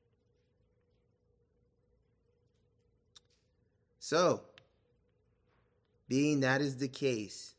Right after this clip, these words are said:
and knowing full and well by the great dis-, disobedience that ever occurred in the history of mankind, where life from the physical, spiritual, and eternal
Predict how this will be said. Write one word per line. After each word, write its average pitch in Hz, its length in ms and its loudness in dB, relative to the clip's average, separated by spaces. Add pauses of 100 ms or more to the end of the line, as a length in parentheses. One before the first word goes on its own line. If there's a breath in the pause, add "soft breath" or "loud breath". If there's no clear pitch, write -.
(1400 soft breath)
and 127 200 -2
knowing 160 320 2
full 190 320 -4
and 220 180 -2
well 220 340 -2 (640)
by 127 240 2
the 117 220 -4 (120)
great 175 440 0
dis-, 165 280 -4 (420)
disobedience 131 760 -4
that 104 140 -6
ever 135 300 -2
occurred 123 560 -8 (260)
in 107 100 -12
the 101 60 -10
history 120 460 -8
of 110 80 -6
mankind, 110 760 -8 (480 soft breath)
where 123 220 2
life 147 500 0 (140)
from 127 220 -6
the 113 80 -8
physical, 135 680 -8 (160)
spiritual, 135 840 -4 (280)
and 110 100 -12
eternal 113 540 -10